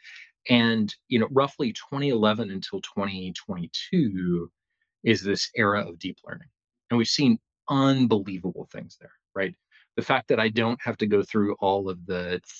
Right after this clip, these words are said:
thousands of photos I have and tag them with my cat or my daughter's name or other, like, it just works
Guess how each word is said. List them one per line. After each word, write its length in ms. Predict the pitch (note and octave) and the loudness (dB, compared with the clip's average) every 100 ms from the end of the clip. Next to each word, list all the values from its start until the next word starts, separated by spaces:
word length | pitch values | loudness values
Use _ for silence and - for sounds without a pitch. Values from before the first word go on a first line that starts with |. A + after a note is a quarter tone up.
| - | 4
thousands 640 | G#2 G#2 G#2+ G2+ G2 - | 4 4 0 -8 -14 -16
of 80 | F2+ | -14
photos 360 | G2+ F#2+ F#2 | -10 -10 -8
I 100 | F#2 | -10
have 240 | - F#2 F#2 | -8 -10 -12
and 100 | F2+ | -14
tag 220 | - F#2 | -10 -8
them 120 | F2+ | -8
with 100 | F2+ F2 | -8 -8
my 100 | F2 | -10
cat 460 | - F#2 F2 F2+ - _ _ - _ | -4 -2 -2 -4 -10 _ _ -20 _
or 60 | A2+ | 0
my 100 | G#2 | 0
daughter's 480 | G2 F#2 F#2 F2+ - | 2 2 0 -4 -4
name 300 | F2+ F2+ F2+ | -6 -4 0
or 100 | F#2+ | 0
other, 160 | F#2+ F2+ | 0 2
like, 160 | A#2+ A2 | 2 2
it 60 | |
just 220 | G#2+ A2+ A#2 | 0 -2 -2
works 640 | G#2 G#2+ G2+ F2+ - - | 2 2 2 0 -6 -10